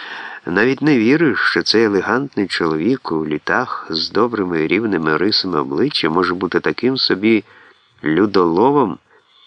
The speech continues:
який скалічив долі не одній людині. А тепер зі спокоєм античного мислителя розмірковує про минуле,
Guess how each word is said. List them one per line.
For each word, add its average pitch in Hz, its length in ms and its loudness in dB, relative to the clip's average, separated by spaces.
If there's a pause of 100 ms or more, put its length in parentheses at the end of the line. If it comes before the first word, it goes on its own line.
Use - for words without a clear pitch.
(260)
який 92 220 2
скалічив 107 540 2
долі 120 360 2
не 113 140 0
одній 95 360 0
людині. 123 520 0 (1040)
А 92 80 0
тепер 113 500 0
зі 123 180 0
спокоєм 127 720 2
античного 101 760 -2
мислителя 160 680 0
розмірковує 110 720 2
про - 220 -2
минуле, 107 540 0